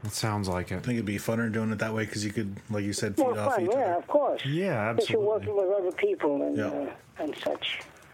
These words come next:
Speaker 1: You probably get to see a lot of the cast that you didn't get to see, uh, when you were actually doing the show now at the conventions. You seem like you've become very active in the con circuit.
Speaker 3: Yeah.
Speaker 1: Do you,
Speaker 3: Yeah.
Speaker 1: uh, ever get to see, like, any Finster or Lord Zed cosplayers? I, I've been very curious about that.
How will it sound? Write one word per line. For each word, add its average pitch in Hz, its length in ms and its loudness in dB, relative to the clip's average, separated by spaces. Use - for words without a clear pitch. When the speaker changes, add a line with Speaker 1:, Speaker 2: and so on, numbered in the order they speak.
Speaker 1:
You 147 120 0
probably 175 300 2
get 147 480 -4
to 135 120 0
see 156 240 2
a 131 80 2
lot 113 160 4
of 110 80 2
the 104 80 2
cast 113 320 0
that 101 80 0
you 113 120 0
didn't 113 200 2
get 110 140 0
to 98 100 -2
see, 113 420 2
uh, 95 340 0
when 123 160 0
you 113 80 2
were 107 180 0
actually 123 300 0
doing 123 280 0
the 101 60 0
show 95 360 0
now 101 220 2
at 92 60 -2
the - 80 -6
conventions. 98 600 0
You 98 60 0
seem 117 240 0
like 104 200 -2
you've 104 100 -2
become 107 280 0
very 101 240 2
active 104 320 -2
in 92 80 0
the 90 80 -4
con 95 240 0
circuit. - 420 -2
Speaker 3:
Yeah. 226 300 0
Speaker 1:
Do 110 80 0
you, 131 180 2
Speaker 3:
Yeah. 127 160 2
Speaker 1:
uh, - 20 2
ever 120 260 0
get 120 140 0
to 117 100 -2
see, 120 260 0
like, 113 160 0
any 117 200 2
Finster 117 600 0
or 98 380 2
Lord 107 380 0
Zed 107 320 0
cosplayers? 117 840 0
I, 110 220 0
I've 104 240 -2
been 101 200 2
very 117 240 2
curious 107 440 0
about 92 220 -2
that. 90 200 -4